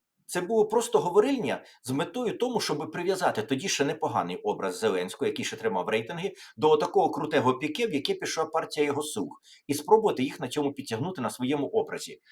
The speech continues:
Ну, воно тоді йому нічого не допомогло на тих місцевих виборах, але ти цим бавився. Для чого? Для політичних цілей і для просто гарних слів, щоб сподобатися громадянам України.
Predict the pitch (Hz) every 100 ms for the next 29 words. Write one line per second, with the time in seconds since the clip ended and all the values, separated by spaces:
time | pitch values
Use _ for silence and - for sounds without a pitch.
0 | - - - 240 269 160 214 208 196 180
1 | 180 170 175 175 175 175 180 - 226 254
2 | 208 - - 127 - 113 117 101 98 87
3 | 82 - _ - - 131 147 240 - 226
4 | 110 76 73 - 98 139 175 - - -
5 | - _ _ - 175 170 214 226 220 202
6 | 185 - 240 247 - 160 - - _ 202
7 | 214 175 190 185 190 233 254 - 233 -
8 | - 156 - 123 - 185 262 - - -
9 | - - 196 208 147 117 104 113 127 117
10 | 95 98 92 71 -